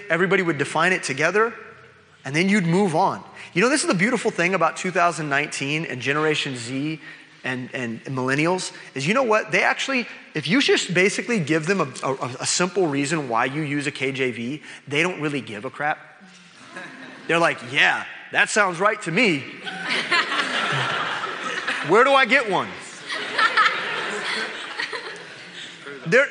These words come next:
they're, it's, they're not concerned about a lot of the things that the religious are concerned about. And so some of these conversations, they might not get addressed, but as a Bible study leader, you need to be prepared to address them. And so if you have a hard passage, something difficult comes up,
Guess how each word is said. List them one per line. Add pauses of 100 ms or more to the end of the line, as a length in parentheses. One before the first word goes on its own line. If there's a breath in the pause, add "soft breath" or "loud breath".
(120)
they're,
it's,
they're
not
concerned
about
a
lot
of
the
things
that
the
religious
are
concerned
about.
And
so (160 loud breath)
some
of
these
conversations,
they
might
not
get
addressed,
but
as
a
Bible
study
leader,
you
need
to
be
prepared
to
address
them. (800 loud breath)
And
so
if
you
have
a
hard
passage,
something
difficult
comes
up,